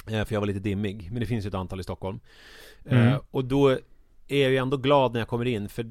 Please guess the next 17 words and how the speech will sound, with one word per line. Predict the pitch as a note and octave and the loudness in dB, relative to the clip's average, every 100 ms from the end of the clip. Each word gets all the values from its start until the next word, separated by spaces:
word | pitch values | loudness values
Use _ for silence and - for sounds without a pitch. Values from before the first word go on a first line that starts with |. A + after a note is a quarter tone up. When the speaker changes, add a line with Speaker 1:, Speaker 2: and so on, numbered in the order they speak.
| - | -10
Speaker 1:
du | C3 C3 | -4 0
vet | C3+ B2+ | 2 0
ju | C3 A#2 | 0 0
vad | G#2+ A2 G#2 G2+ G2+ | 0 0 0 0 -2
det | G2 | -2
bästa | A#2+ - - G#2+ | -2 -2 -6 -6
jag | F#2+ | -4
vet | A2 - E2 | -4 -6 -12
är. | D#2+ - - - | -14 -18 -20 -14
Efter, | A2 G2 - - G2 F#2+ F2 D#2+ - _ - | -10 -10 -12 -12 -6 -6 -6 -10 -16 _ -16
eh, | F#2 F2 E2+ E2 D#2+ D#2+ - | -12 -10 -10 -10 -12 -14 -14
typ | F2+ D#2+ - - C2 - - - | -12 -12 -12 -12 -14 -20 -20 -20
en, | - F2 E2+ E2 E2 D#2+ E2+ - G1+ - - - | -14 -12 -12 -12 -12 -14 -16 -18 -20 -20 -20 -14
efter, | G#2+ - - F#2 | -14 -14 -14 -12
inte | F#2 F#2 | -12 -14
vet | F#2 | -12
jag, | A2 | -12